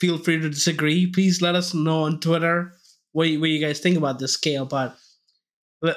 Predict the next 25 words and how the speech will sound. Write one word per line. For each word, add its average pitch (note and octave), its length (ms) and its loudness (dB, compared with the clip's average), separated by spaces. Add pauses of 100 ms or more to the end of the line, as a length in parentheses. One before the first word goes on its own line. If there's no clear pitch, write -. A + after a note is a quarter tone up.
let's F#3+ 240 0
think C#4 160 2
about A3 120 4
the F#3 80 4
worst F3 260 0
thing E3+ 140 0
we D#3 80 -2
can C#3+ 180 0
imagine, B2 540 -2
right? D#3+ 360 0
Maybe E3 280 2
someone D#3+ 360 0
putting, D3+ 640 0 (540)
um, C3+ 500 0
ketchup F#3+ 320 -2
on F#3+ 100 2
a F3+ 60 0
hot E3 240 -2
dog, A#2 280 -10 (120)
or D3 260 0
calling D#3+ 380 -2
Sears E3 400 -2
Towers D#3 400 -2
Willis D#3 340 0
Towers, A#2+ 540 -8